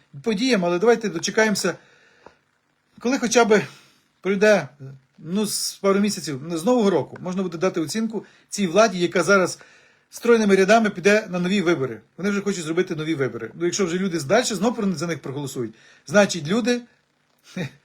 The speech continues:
варті того, кого вони вибрали і далі вибирають. Так, щоб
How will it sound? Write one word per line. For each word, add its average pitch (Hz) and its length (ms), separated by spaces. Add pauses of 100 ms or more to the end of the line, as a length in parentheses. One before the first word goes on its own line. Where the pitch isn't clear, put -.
(600)
варті 196 400
того, 185 380 (240)
кого 156 180
вони 165 180
вибрали 160 460
і 131 100
далі 160 320
вибирають. 117 460 (840)
Так, 127 200
щоб 131 160